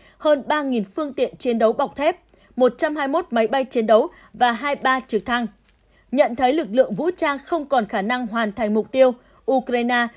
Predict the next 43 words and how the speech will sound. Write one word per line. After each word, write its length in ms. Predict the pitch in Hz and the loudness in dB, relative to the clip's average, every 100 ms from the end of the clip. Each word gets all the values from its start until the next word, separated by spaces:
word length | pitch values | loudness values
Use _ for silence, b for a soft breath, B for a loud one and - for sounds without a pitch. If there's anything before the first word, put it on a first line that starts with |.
| b - | b -2
chuyển 180 | 277 | 0
sang 260 | 214 - 311 | 0 -2 -4
sử 200 | 294 247 | -2 -4
dụng 280 | 175 247 233 | 0 -2 0
các 120 | 349 | -4
biện 180 | 277 269 | -2 -4
pháp 320 | - 320 339 | -4 -6 -4
cực 180 | - 247 | -4 0
đoan. 240 | 240 254 247 b b b | 2 2 0 b b b
Ông 220 | - 262 226 | 0 2 2
Gerasimov 680 | 254 247 240 240 240 247 339 - | 2 2 0 -2 0 0 0 -2
nhận 200 | 214 - | -4 -2
xét. 240 | 294 311 - _ _ _ _ _ - | 0 0 -2 _ _ _ _ _ -2
Ông 200 | 294 277 | 0 2
nói, 240 | 233 277 b b | 2 0 b b
đối 180 | 233 254 | 4 4
phương 260 | 254 339 311 - | 4 0 -2 -2
không 240 | 349 311 | -4 -2
từ 180 | 294 240 | -4 0
bỏ 160 | 220 | 2
hành 240 | 196 220 202 | 2 -2 0
động 140 | 226 - | -2 0
tấn 180 | 240 226 | -2 0
công 320 | 262 277 247 | 2 0 0
gây 180 | 175 277 | 2 2
nguy 180 | 254 262 | 2 -4
cơ 240 | - 269 | 0 2
mất 200 | 254 330 | 2 0
an 160 | 269 240 | -2 -2
toàn 240 | 254 220 | -2 -2
hạt 180 | 196 208 | -4 -4
nhân. 220 | 233 247 226 _ _ b b - | 0 -2 -2 _ _ b b 2
Đối 180 | 247 | 2
phương 260 | 277 359 330 | 4 -4 -4
sử 200 | - 240 | -4 -4
dụng 200 | 190 247 - | -2 -4 -2
có 120 | 233 | 0
hệ 160 | 320 - | 0 -2
thống 260 | 240 226 | -4 -4
các 240 | 254 349 - | -2 -4 0
U 140 | 262 | 2
A 100 | 240 | 2
V 100 | 214 | 2